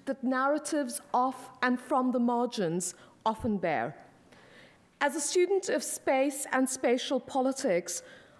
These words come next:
I've always been drawn to the theme of home and house that is at the heart of this book. This is a novel about finding a home in the world.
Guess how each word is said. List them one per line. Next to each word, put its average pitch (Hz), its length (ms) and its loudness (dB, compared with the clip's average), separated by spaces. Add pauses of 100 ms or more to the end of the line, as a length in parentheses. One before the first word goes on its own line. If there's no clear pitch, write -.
I've 277 180 2
always 359 400 4
been 330 200 0
drawn 269 380 2
to 277 100 -4
the 262 100 0
theme 262 340 0
of 240 100 -2
home 254 320 0
and 240 120 0
house 196 560 -2 (340)
that 262 140 2
is 262 140 0
at 262 80 0
the 254 100 2
heart 254 400 0
of 208 80 -6
this 208 180 -4
book. - 440 -6 (840)
This 330 180 0
is 370 120 -2
a 392 40 2
novel 285 540 4
about 247 440 0
finding 277 540 2
a 247 100 0
home 262 400 2
in 247 100 2
the 233 60 2
world. 165 580 -2